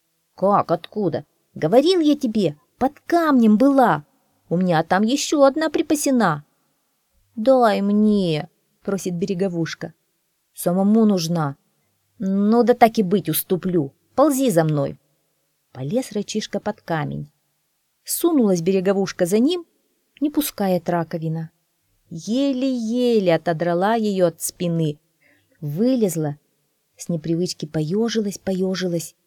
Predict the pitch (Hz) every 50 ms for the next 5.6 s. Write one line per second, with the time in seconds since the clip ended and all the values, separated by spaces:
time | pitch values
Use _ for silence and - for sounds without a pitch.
0 | _ _ _ - 208 - - 190 185 - - - 151 147 131 - - - 147 143
1 | - _ _ _ _ _ _ _ _ _ _ _ _ _ _ _ _ - 160 151
2 | 151 156 151 - - 254 269 - - - 151 - 156 151 - - 156 151 151 147
3 | 143 135 - - 160 160 156 147 147 165 202 - - - _ _ _ _ _ _
4 | - - _ - 190 190 247 285 277 339 359 349 - - 180 175 175 175 170 165
5 | 147 147 170 175 196 220 277 294 - - _